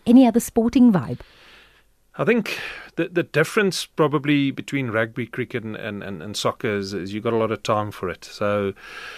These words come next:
Speaker 2: in cricket, you can, you can miss five overs and, and come back and the game's still going on.
Speaker 1: <laughs>
Speaker 2: Where if you, if you, I mean, if you miss fifteen or twenty minutes of a rugby and a soccer game, then, uh, um,
Speaker 1: Then you've missed
Speaker 2: y-,
Speaker 1: out.
Speaker 2: y-, you've missed out. So,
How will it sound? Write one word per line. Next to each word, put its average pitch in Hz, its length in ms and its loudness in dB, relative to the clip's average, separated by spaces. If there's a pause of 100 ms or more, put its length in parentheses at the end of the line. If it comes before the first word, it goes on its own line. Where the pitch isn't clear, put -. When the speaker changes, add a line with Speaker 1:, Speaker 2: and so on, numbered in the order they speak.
(240)
Speaker 2:
in 113 140 -6
cricket, - 520 0 (240)
you 127 140 -8
can, 127 320 -4
you 120 120 -8
can 123 140 -6
miss 131 160 -6
five 123 320 0
overs 117 480 0
and, 107 260 -6
and 104 200 -10
come 117 180 -4
back 113 240 -2
and 113 100 -6
the 104 40 -6
game's 107 300 -2
still 123 160 -6
going 107 280 -2
on. 104 160 8
Speaker 1:
<laughs> 104 60 0
Speaker 2:
Where 104 100 0
if 113 300 -2
you, 120 180 -4
if 120 220 -10
you, 117 200 -8 (560)
I 98 60 -10
mean, 110 160 -10
if 107 80 -10
you 107 80 -6
miss 123 220 -6 (340)
fifteen 131 440 -4
or 110 40 -4
twenty 156 300 0
minutes 123 320 -2
of 113 120 -2
a 110 60 0
rugby 123 300 0
and 117 80 -8
a 110 60 -10
soccer 117 340 -4
game, 107 220 -2 (640)
then, 110 340 -4
uh, 104 420 0
um, 98 440 -6
Speaker 1:
Then 220 260 10
you've 214 180 10
missed 202 240 8
Speaker 2:
y-, 180 80 8
Speaker 1:
out. 151 140 4
Speaker 2:
y-, 113 40 -2
you've 113 380 -4
missed 120 260 -4
out. 113 220 2
So, 120 400 0